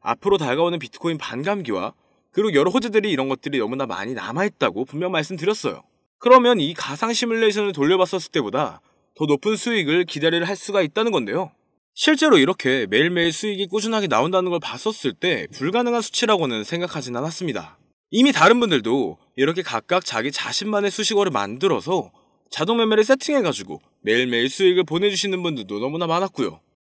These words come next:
그리고 이렇게 세팅하신 분들이 더 많은 수익이 나오는 세팅하는 방법을 구상해서 잘 나오는 방법 또한 공유를 하고 있기 때문에 들어오셔가지고 한번 구경해보셔도 됩니다. 아, 이거 종목 추천하는 그런 방 아니고요.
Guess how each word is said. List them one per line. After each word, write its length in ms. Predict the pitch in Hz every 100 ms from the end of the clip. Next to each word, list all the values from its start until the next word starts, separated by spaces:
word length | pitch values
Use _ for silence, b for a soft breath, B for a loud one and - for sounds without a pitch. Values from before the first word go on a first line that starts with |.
| -
그리고 260 | 269 294
이렇게 460 | 175 202 165 156 120
세팅하신 560 | 151 175 208 196 196 170
분들이 480 | 117 110 143 90 85
더 220 | - 165
많은 480 | 113 95 135 190 208
수익이 340 | - 208 202
나오는 380 | 175 156 165 175
세팅하는 500 | 196 196 208 190 185
방법을 400 | - 165 208 202
구상해서 560 | 185 170 113 135 151 - _ _
잘 220 | - 156 196
나오는 240 | 226 226
방법 420 | - 135 160 214 -
또한 300 | 190 180 160
공유를 360 | 143 165 185
하고 160 | 185 165
있기 120 | 139
때문에 440 | - 110 123 147 - b b b
들어오셔가지고 960 | 202 233 147 131 233 214 107 107 185 151 _ _ -
한번 260 | 202 185
구경해보셔도 640 | 151 127 156 156 123 104
됩니다. 380 | 98 151 131 82 _ _ _ -
아, 180 | 131 - _ _
이거 200 | 143 185
종목 320 | 156 151 226
추천하는 420 | - - 233 214 190
그런 220 | 147 160
방 140 | 175
아니고요. 420 | 95 92 110 160